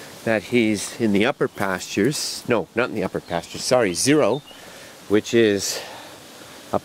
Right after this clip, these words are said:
there. And it's very common for them to come down through other, um,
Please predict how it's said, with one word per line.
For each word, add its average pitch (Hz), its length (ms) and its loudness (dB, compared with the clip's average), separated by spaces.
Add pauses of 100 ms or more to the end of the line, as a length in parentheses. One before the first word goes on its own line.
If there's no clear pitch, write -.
there. 135 380 2 (1120)
And 92 200 0
it's 95 220 2
very 113 160 4
common 127 480 -2
for 117 140 0
them 110 180 2
to 104 80 0
come 101 240 -4
down 104 400 2 (1120)
through 110 460 6
other, 113 340 4 (1000)
um, 92 440 0